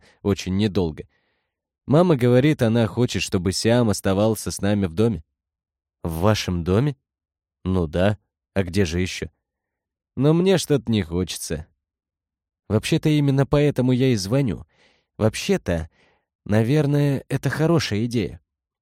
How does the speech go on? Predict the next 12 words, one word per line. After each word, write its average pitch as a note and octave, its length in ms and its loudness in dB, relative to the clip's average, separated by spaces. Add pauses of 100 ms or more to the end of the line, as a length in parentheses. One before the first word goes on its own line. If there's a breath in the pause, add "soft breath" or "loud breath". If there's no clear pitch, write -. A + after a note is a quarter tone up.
(600)
"Какая A2 600 0
же E2+ 140 -4
это E2+ 160 -6
хорошая F#2+ 680 -2
идея? F#2+ 420 -4 (340)
Он G#2+ 120 2
же A2 140 0
станет B2 420 2
для A2+ 180 2
нас B2+ 240 2
жуткой B2 500 0
обузой". A#2+ 500 0